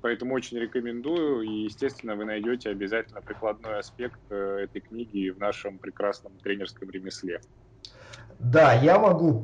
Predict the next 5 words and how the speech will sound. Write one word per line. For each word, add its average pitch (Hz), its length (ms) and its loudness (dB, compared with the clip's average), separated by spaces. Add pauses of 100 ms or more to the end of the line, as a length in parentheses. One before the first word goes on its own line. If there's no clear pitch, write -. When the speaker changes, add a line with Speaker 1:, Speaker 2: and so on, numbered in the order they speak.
Speaker 2:
посоветовать 135 840 4
книгу, 139 580 2
э, 113 260 4 (840)
вот 120 460 2
на 131 520 6